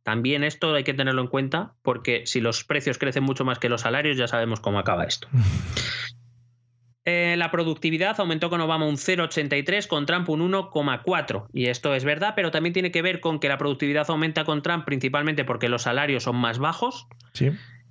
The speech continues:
Speaker 1: Eh, con lo cual, digamos, cua-, menos costes laborales, pues más productividad. Eh, esto, esto funciona así.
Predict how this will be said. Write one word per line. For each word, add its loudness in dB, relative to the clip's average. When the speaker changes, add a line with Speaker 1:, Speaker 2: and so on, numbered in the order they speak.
Speaker 1:
Eh, 2
con 2
lo 0
cual, 0
digamos, 0
cua-, -2
menos 0
costes 0
laborales, 0
pues -2
más 0
productividad. 0
Eh, 0
esto, 0
esto 0
funciona 0
así. -4